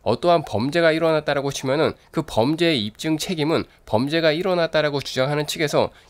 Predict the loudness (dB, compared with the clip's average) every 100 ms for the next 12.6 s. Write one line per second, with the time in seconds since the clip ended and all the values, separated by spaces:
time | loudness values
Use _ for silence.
0 | -8 -6 -4 -2 0 0 -2 -2 -4 -4
1 | -2 0 -2 -4 0 0 0 -4 -8 -2
2 | 0 0 2 4 2 2 2 2 0 0
3 | 2 4 4 4 4 2 2 2 0 0
4 | -2 2 2 4 2 2 2 0 -2 -8
5 | -2 0 2 4 4 4 2 2 2 0
6 | -2 -2 -2 0 2 2 0 -6 -8 -2
7 | 0 2 2 2 2 0 0 -8 -8 -4
8 | 2 4 4 2 -2 0 0 0 -2 -2
9 | -2 -4 _ -6 -2 0 0 -2 -6 -6
10 | -4 -2 -2 -2 -2 -2 0 0 0 0
11 | 0 0 -4 _ _ _ -10 -10 -8 -2
12 | 0 0 -2 0 2 2